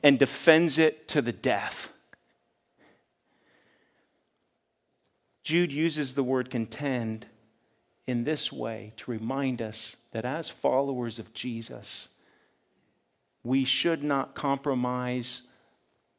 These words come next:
for the sake of sin, but also for the sake of the future generations. Because a willingness to compromise in the faith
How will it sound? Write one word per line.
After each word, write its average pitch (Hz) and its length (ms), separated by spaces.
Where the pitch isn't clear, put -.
for 120 100
the 113 100
sake 135 360
of 127 100
sin, 110 520
but 117 180
also 123 400
for 117 160
the 107 100
sake 110 540
of 104 140
the 107 80
future 117 460
generations. 101 1120
Because 143 320
a 131 100
willingness 165 720
to 139 140
compromise 120 1120
in 117 160
the 107 80
faith 101 640